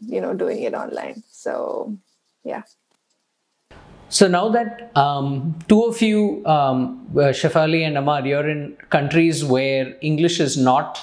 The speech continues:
Speaker 2: the primary language, um, could you briefly, uh, just, uh, mention just a couple of things that people need to take into account if they want to come and study in some, in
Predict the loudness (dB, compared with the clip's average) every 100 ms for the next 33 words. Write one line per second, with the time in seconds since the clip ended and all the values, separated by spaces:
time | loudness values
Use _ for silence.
0 | -2 0 2 0 0 -2 -2 0 -2 -2
1 | -2 -2 -2 -8 -14 -20 -20 -20 -20 0
2 | 2 4 2 0 2 4 4 2 2 0
3 | -2 0 0 -2 -14 _ 0 2 2 0
4 | 0 0 2 2 0 -2 0 0 2 0
5 | -4 -16 -20 _ 2 2 2 2 2 2
6 | 2 2 0 -12 -20 _ _ 0 2 2
7 | 2 2 2 0 2 2 2 0 -2 -2
8 | 0 0 0 2 2 2 -2 -2 2 2
9 | 0 -2 -2 -2 0 -2 0 2 2 0
10 | -2 -2 -2 -2 -2 -2 0 0 0 -2